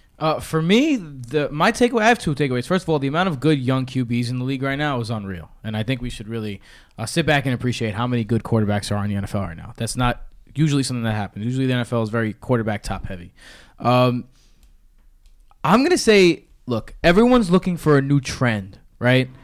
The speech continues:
Everyone's looking for a new thing. Like you said, a lot of things that we thought was gonna happen didn't happen. And that's because a lot of the N F L changed. I think the new trend is not a certain offense, like the McVay offense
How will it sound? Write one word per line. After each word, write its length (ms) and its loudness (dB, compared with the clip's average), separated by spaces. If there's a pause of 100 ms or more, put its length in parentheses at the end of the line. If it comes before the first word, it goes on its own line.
(320)
Everyone's 380 6
looking 180 4
for 140 2
a 20 2
new 160 4
thing. 220 -2
Like 180 -2
you 60 -4
said, 120 2
a 40 2
lot 160 4
of 80 4
things 180 0
that 140 4
we 380 6
thought 280 2
was 100 2
gonna 120 -2
happen 200 -2
didn't 200 -4
happen. 300 -4
And 500 -20
that's 140 2
because 420 4 (180)
a 40 -4
lot 180 6
of 60 4
the 100 4
N 80 0
F 100 -2
L 100 2
changed. 540 -4 (680)
I 160 8
think 260 0
the 80 6
new 180 6
trend 480 2
is 220 0
not 300 4
a 60 0
certain 360 0
offense, 640 -2 (840)
like 180 4
the 80 4
McVay 500 4
offense 600 -4